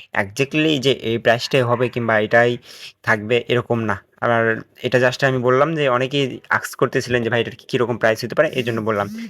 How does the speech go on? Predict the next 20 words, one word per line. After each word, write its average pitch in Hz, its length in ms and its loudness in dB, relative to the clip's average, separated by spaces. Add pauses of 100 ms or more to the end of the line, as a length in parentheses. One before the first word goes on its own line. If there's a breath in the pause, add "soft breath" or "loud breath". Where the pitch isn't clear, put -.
(140)
So, 123 60 -6
বাকিটা 160 520 2 (260 loud breath)
দেখা 131 180 0
যাক, 127 180 2
যদি 131 420 0 (200)
মার্কেট 120 360 -2
ক্যাপ 123 140 -2
আরও 123 320 4 (340)
গেইন 120 180 2
করতে 123 240 0
পারে, 117 120 6
আরও 107 140 4
অ্যাচিভ 117 320 -2
করতে 127 240 0
পারে, 120 240 2 (680 loud breath)
দু 120 160 -2
চার 120 240 2
দিনের 127 180 -2
ভিতরে 123 180 -6
যদি 123 340 -2